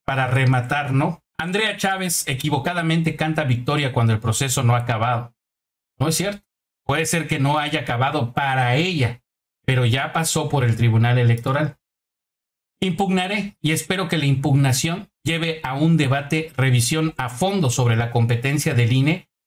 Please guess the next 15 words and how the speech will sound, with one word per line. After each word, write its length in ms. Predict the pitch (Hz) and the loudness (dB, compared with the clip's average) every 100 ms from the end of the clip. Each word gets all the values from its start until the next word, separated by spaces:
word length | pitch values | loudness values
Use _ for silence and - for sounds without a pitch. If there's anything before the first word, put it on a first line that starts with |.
| - | -4
y 120 | 151 | -2
del 200 | 135 120 | 0 0
Tribunal 540 | 165 147 147 160 202 | 0 2 2 2 0
Electoral 760 | 208 156 - 135 135 175 226 - _ _ _ | 0 -2 0 -2 -2 -4 -10 -16 _ _ _
para 200 | 160 156 | -4 -4
sancionar 680 | - 151 139 151 143 165 202 | -2 0 0 0 0 0 -2
a 100 | 160 | -8
ciudadanos 600 | 143 156 139 135 160 180 | -4 0 2 0 0 -4
con 200 | - 139 | -2 2
medidas 600 | 127 127 147 165 160 - - | 4 4 4 2 -2 -4 0
desproporcionadas". 1500 | 131 151 - - 135 127 127 120 127 117 131 139 117 - _ _ _ _ _ _ | 2 2 -2 -2 -2 0 0 0 0 0 0 -2 -6 -14 _ _ _ _ _ _
Les 120 | 107 | 0
vuelvo 220 | 104 117 123 | 2 2 2
a 60 | |
repetir, 520 | 123 123 131 175 202 | 2 0 0 -2 -4